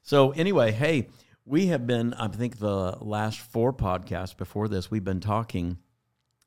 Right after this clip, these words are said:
basically about raising last days kids. And, um, and then, you know, kind of things that you can, you can do, confessions you can make over your children. Um, <laughs> and you know what? We've got some more.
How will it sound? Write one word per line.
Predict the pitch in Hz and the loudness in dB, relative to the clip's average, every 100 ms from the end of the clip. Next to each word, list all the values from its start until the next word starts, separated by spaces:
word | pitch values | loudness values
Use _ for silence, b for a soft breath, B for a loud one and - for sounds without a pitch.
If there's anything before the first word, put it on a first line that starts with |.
| 113 | -6
basically | 120 117 113 104 | -2 -2 0 0
about | 101 95 98 | 0 0 0
raising | 98 95 92 | 0 0 0
last | 92 95 92 98 | 0 0 0 -2
days | 90 82 | -2 -2
kids. | - 120 90 82 - b b b b b b - | 0 2 0 -6 -16 b b b b b b -2
And, | 117 110 107 104 | 2 4 4 4
um, | 101 92 92 90 87 98 | 2 2 0 0 -2 -4
and | 110 104 | -4 0
then, | 107 101 104 | 2 2 2
you | 110 | 0
know, | 92 | -2
kind | - 110 | -4 -2
of | 104 95 | -2 -2
things | 117 110 | -2 -2
that | 104 - | -4 -4
you | 117 | -2
can, | 117 117 | 0 0
you | 123 139 | 0 0
can | 117 | 2
do, | 123 127 120 | 2 2 2
confessions | 107 87 110 - 104 | -2 -4 -4 -2 -4
you | 104 | -4
can | 101 | -2
make | 101 104 | -2 -2
over | 98 92 92 | -2 -2 -4
your | 90 | -4
children. | - 139 135 135 127 117 b b b b b - | -4 -2 0 2 2 0 b b b b b -4
Um, | 104 104 98 107 | 0 2 0 -2
<laughs> | |
and | 120 131 - | -2 0 2
you | |
know | 123 | 4
what? | 117 139 - 113 107 - B B B | 4 2 0 -6 -8 -12 B B B
We've | 101 110 101 | 2 2 4
got | 90 90 110 - - _ | 2 2 0 -8 -20 _
some | - 127 | -4 0
more. | 139 151 156 151 143 139 | 2 4 4 2 2 0